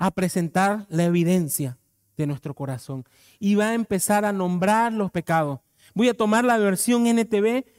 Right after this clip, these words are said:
para que, porque ya lo hemos leído en la Reina Valera sesenta, para que lo entienda. Lo primero que dice, "Quiero que vean lo que sale de su corazón".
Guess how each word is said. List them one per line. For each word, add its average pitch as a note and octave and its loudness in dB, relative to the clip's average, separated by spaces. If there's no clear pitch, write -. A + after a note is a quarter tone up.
para G3 0
que, G3 0
porque F#3+ 0
ya A3 2
lo A3+ -2
hemos A3 0
leído G#3 2
en G#3 0
la G3 0
Reina G3+ -2
Valera G3 0
sesenta, G3 -2
para F#3+ -8
que F3 -4
lo E3 -4
entienda. D#3+ -4
Lo G3+ 0
primero G#3 -2
que G3 0
dice, F#3+ 0
"Quiero A#3 -2
que G3 0
vean G3+ 0
lo G3 -2
que F#3 -2
sale G3 0
de F#3 -2
su F3+ -10
corazón". D#3 -6